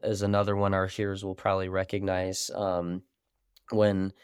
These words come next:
the disciples are talking about forgiveness, and Jesus, uh, says you shouldn't forgive someone seven times, but seventy times seven, which is not to say you can stop forgiving when you've reached four hundred and ninety.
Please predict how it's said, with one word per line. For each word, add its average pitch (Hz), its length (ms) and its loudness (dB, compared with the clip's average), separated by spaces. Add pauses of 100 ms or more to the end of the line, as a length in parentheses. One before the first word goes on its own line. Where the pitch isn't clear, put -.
(500)
the 107 80 -2
disciples 104 640 4
are 101 80 4
talking 107 380 2
about 95 240 2
forgiveness, 104 760 0
and 98 100 -2
Jesus, 101 800 -2
uh, 90 320 0
says 95 300 -2
you 101 80 -4
shouldn't 101 360 -2
forgive 95 400 -4
someone 92 380 -4
seven 107 560 2
times, 104 500 0
but - 160 -12
seventy 101 440 0
times 95 360 -6
seven, 95 400 -2
which 92 160 -10
is 92 100 -10
not 101 280 -4 (800)
to 117 100 -2
say 113 200 4
you 104 160 4
can 107 160 -4
stop - 360 2
forgiving 101 540 0
when 98 120 -2
you've 95 220 -6
reached - 460 -6 (180)
four 101 240 0
hundred 98 400 -4
and 92 120 -4
ninety. 98 500 -4